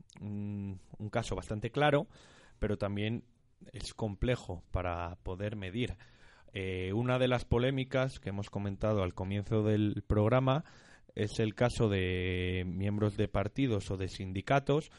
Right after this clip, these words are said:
que utilizan las tarjetas para realizar algunos gastos de, del partido del sindicato. Hay confirmación ya de,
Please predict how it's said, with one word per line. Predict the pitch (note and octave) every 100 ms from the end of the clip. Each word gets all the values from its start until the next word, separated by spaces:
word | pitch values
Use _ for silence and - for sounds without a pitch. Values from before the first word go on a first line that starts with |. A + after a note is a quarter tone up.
| - -
que | -
utilizan | G2+ G#2 G#2+ A2+ A2 F#2 F2 F#2
las | F2+ E2+
tarjetas | F#2+ F2+ A#2+ B2+ C3+
para | - G#2
realizar | F#2+ F#2 F#2 - G#2+
algunos | A2 G#2+ A2 G#2 G#2+
gastos | A2+ - B2 C3+ C3+
de, | - F#2+ F2+ F2+ F2+
del | F2+ F2
partido | F2+ F#2+ A#2
del | G2
sindicato. | G2+ F2+ - G#2 - F2 - - - - - - _ _ -
Hay | A#2
confirmación | B2 C#3+ C3 B2 B2 - C3 B2
ya | C3 F#2+ -
de, | F#2 F2+ F2+ F2+ F2 E2+